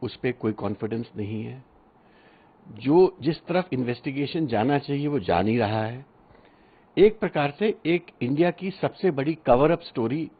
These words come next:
हम देख रहे हैं। हम सुप्रीम कोर्ट में शीघ्र जा रहे हैं।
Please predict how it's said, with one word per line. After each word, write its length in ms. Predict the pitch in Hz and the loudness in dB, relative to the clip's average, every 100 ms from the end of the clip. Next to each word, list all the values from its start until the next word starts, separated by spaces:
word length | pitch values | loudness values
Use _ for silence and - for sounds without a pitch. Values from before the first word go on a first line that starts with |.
| _ - | _ -8
हम 140 | 110 | -4
देख 260 | 92 82 87 | -4 -6 -8
रहे 100 | 80 | -14
हैं। 160 | 85 _ _ _ _ _ _ - _ _ _ _ _ _ _ _ | -16 _ _ _ _ _ _ -20 _ _ _ _ _ _ _ _
हम 120 | 143 | 0
सुप्रीम 360 | 156 131 147 160 | 0 0 2 2
कोर्ट 280 | - 143 143 | 2 -2 -2
में 80 | 139 | -4
शीघ्र 320 | - 131 117 | -4 -4 0
जा 180 | 107 131 | 2 2
रहे 120 | 165 | 2
हैं। 240 | 190 220 | 0 -4